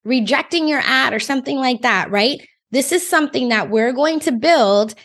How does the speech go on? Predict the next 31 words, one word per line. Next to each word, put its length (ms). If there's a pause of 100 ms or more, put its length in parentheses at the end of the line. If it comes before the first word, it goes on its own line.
(220)
as 320
kind 320
of, 560
like, 300
organic, 680
but 200
kind 480
of, 160
like, 300
not. 440 (240)
This 380
is 160
when 280
I'm 240
talking 440
about 340
ways 380
to 100
get 240
scrappy 480 (300)
and 180
getting 240
all 100
this 140
stuff 240
done, 260 (140)
okay? 340 (280)
And 120
what's 220
really 420
cool 460